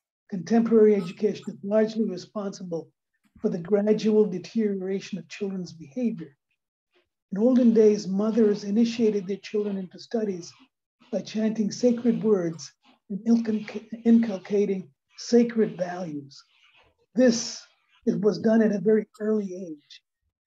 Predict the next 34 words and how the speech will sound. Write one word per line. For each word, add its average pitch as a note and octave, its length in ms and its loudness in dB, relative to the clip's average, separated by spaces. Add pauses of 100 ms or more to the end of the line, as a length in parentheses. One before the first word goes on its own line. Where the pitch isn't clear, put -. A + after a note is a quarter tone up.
(480)
These G#3+ 280 2
sacred A3 420 2
words G#3+ 300 4
get A3 200 -2 (140)
imprinted A3+ 500 0
in F#3+ 120 -6
the F#3+ 100 -10
hearts F#3+ 400 -10
of F3 60 -16 (300)
children F3 440 -8 (800)
the D#3 60 -10
children G#3 400 2
should F#3+ 180 -4
be F#3 80 -4
fostered G3 680 -6 (480)
on F3+ 120 -12
the F3 80 -12
principles F3 640 -10
of E3+ 220 -16
piety G3 580 -8 (440)
and D3 200 -12
virtue. D#3 440 -10 (1300)
My G#3 80 -2
mother G#3 360 4
and G3+ 240 -2
I G3+ 120 -4
came G#3 220 -4
to E3+ 80 -10
the G3 60 -4
United G3 260 -6
States G3+ 360 -2
in F#3+ 80 -8
nineteen G3 400 -6
fifty-two. - 640 -6